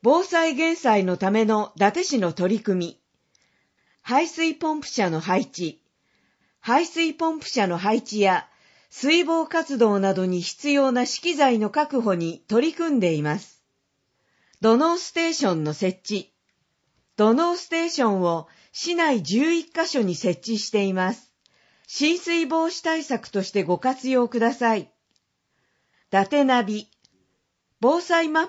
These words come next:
プや気象情報、避難情報が確認できます。チェック、伊達市公式アプリ。iPhone、Android、二つのキューアールコードが掲載されています。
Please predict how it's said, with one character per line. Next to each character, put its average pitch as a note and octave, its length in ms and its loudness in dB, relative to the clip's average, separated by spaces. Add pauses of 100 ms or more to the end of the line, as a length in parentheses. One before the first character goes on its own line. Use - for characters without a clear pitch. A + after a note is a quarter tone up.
プ A3+ 120 -6
や G3 140 4
気 - 180 -8
象 D#4 260 -2
情 C#4+ 260 4
報、 E3 420 -2 (400)
避 B3+ 180 -2
難 D#4+ 240 2
情 E4 260 0
報 G3+ 280 2
が D#3+ 160 -4
確 F#3 280 -4
認 A#3 240 2
で A3 140 2
き G#3+ 120 -12
ま G3 180 0
す。 - 220 -14 (840)
チ E4 120 0
ェ E4 60 2
ッ - 40 -14 (120)
ク、 F3 260 -6 (400)
伊 - 20 -20
達 A3 300 0
市 B3 160 -4
公 C4 260 2
式 C#4 320 -2
ア C4+ 120 4
プ F#3+ 160 -6
リ。 D3 200 -8 (840)
iPhone、 G#3 640 0 (420)
Android、 C#4+ 880 2 (540)
二 F4 300 0
つ E4+ 140 -8
の C4+ 160 2
キ B3+ 160 0
ュ D#4+ 160 2
ー D#4+ 100 4
ア - 20 2
ー D#4+ 40 0
ル D#4+ 100 -8
コ D#4+ 200 -2
ー D#4 40 -4
ド A#3 120 2
が F3 140 -2
掲 A3+ 220 4
載 G#3+ 240 0
さ G#3 160 -2
れ F#3+ 100 -2
て F#3+ 140 -4
い F#3 80 -2
ま F3+ 220 -2
す。 - 180 -20